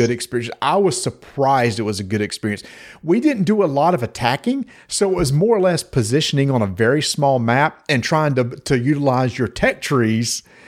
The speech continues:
in order to try to get objective cards and try to, you know, win that way. So even with two player, four players, way better, but still two was good. So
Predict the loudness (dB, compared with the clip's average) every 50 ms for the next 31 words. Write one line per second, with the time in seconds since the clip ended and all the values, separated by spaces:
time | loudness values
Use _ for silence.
0 | -18 -12 -4 0 0 2 2 2 2 0 -2 -4 -6 -4 0 0 2 2 0 0
1 | 0 0 0 0 -2 -2 0 -2 0 0 0 -2 -2 -2 -2 0 2 2 4 2
2 | 2 0 -2 -6 -4 -2 0 2 2 0 0 0 -2 0 2 0 0 0 0 0
3 | 2 2 0 -2 -2 -4 -2 0 0 0 0 0 0 0 0 2 0 -2 -4 -6
4 | -12 -18 -20 -20 -20 -20 -20 -20 _ -4 -2 -2 -2 0 0 0 2 2 0 0
5 | 0 0 0 0 0 0 0 2 2 0 -2 -4 -8 -2 0 0 0 2 2 0
6 | 2 0 -2 -4 -8 _ -12 -10 -6 -2 0 2 2 2 2 2 2 2 4 2
7 | 2 0 -2 -8 -20 -16 -10 -8 -6 -6 -4 0 0 2 2 2 2 0 -4 -10
8 | _ -6 0 0 0 2 2 -2 -4 -4 -2 -2 0 0 0 0 0 0 0 0